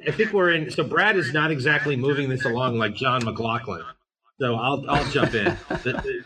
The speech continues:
Speaker 1: the
Speaker 2: Okay.
Speaker 1: second, the second topic we've got is, um, is, uh,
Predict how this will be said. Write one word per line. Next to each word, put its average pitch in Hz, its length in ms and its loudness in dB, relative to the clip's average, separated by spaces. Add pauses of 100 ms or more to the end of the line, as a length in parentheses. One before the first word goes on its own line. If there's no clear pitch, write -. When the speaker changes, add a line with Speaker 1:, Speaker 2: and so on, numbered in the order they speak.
(120)
Speaker 1:
the 127 40 -2
Speaker 2:
Okay. 113 160 2 (140)
Speaker 1:
second, - 180 -6
the 147 100 -4
second 185 420 -2
topic 123 440 -8
we've 117 160 -2
got 120 320 0
is, 110 480 -2 (460)
um, 113 640 -2
is, 120 280 -4 (200)
uh, 110 260 -4